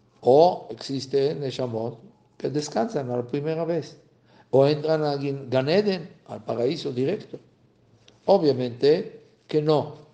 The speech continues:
No, no, no todos. Solamente los que les faltan o reparar algo o completar algo.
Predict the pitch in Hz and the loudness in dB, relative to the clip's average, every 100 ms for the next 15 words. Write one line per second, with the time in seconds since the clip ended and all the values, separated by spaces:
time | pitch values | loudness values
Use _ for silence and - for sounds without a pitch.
0 | _ _ _ _ 131 151 147 135 139 143 | _ _ _ _ 0 2 4 2 0 0
1 | 151 151 107 107 107 - _ _ - - | 2 2 0 -2 -8 -20 _ _ -20 -18
2 | - 170 151 139 135 147 156 127 - 127 | 0 4 4 2 0 0 2 -2 0 0
3 | 120 120 147 143 131 107 - _ _ _ | 0 4 4 4 -2 -6 -10 _ _ _
4 | 147 156 127 120 - 104 120 131 151 156 | 8 8 6 0 -4 -4 0 2 2 0
5 | 156 160 165 - _ _ - 147 175 220 | -2 -6 -8 -20 _ _ 4 8 8 6
6 | - - - _ 139 123 127 123 135 113 | 0 -14 -20 _ -4 -2 -6 2 2 2
7 | 101 | -4